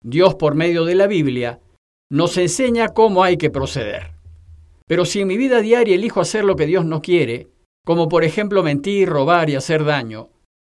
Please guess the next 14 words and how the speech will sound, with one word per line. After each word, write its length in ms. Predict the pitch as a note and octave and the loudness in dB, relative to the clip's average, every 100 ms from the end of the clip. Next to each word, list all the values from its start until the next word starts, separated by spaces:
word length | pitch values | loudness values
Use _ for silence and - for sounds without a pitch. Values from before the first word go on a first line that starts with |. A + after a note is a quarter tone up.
| _ _ _ | _ _ _
entonces 460 | - - D4 C#4+ - | -4 -2 -2 -2 -4
estoy 300 | D#3 C4+ B3 | -4 0 0
eligiendo 500 | F3+ D#3 B3 A3+ G3+ | 0 -2 -2 0 0
no 140 | G3+ | 2
volver 280 | G3+ F#3+ G3 | 4 4 4
a 120 | E3+ | 4
Él 260 | F3+ D#3 C#3+ | 2 0 -2
y 100 | C#3+ | -2
no 140 | E3+ F#3+ | 0 0
gozar 360 | F3+ - G3 | 0 2 2
de 120 | F#3 D#3+ | 2 0
la 100 | D3 | 0
felicidad 540 | C#3 C3+ C#3+ C#3+ C#3 | -4 -4 -2 -2 -2
plena. 400 | C3 G2+ F#2 | -6 -8 -10